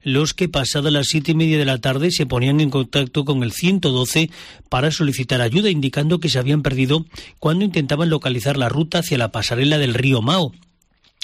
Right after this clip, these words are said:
Desde el Centro Integrado de Atención a las Emergencias de Galicia, trasladaron el aviso al ges de Castro Caldelas, Guardia Civil y Protección Civil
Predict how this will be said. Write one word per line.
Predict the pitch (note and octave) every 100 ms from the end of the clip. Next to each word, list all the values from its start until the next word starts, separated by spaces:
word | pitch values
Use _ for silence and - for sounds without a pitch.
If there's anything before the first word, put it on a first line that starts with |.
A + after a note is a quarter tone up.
| -
Desde | C#3 C#3+
el | D3
Centro | F#3+ A3 A#3
Integrado | G3 D#3+ D#3+ D#3+ F#3+ - - - -
de | C3+
Atención | A#2 A#2+ G#2+ E3 E3
a |
las | C3 A#2 -
Emergencias | D#3 C3 - G3+ - A2+
de | F#3
Galicia, | C3 C3+ C3+ - A2 G2 - - -
trasladaron | C#3 B2 C3 D#3+ G3
el | E3
aviso | C#3+ E3+ F#3 F3+ -
al | C3+ A#2
ges | F#3 E3+
de | D#3
Castro | C3 - B2
Caldelas, | A2 A2 C3+ F3 D#3
Guardia | D3 D3+ E3+
Civil | - C3+ C#3+ D3+
y |
Protección | C3 B2 B2 - F3 E3+
Civil | C3+ C#3 D#3+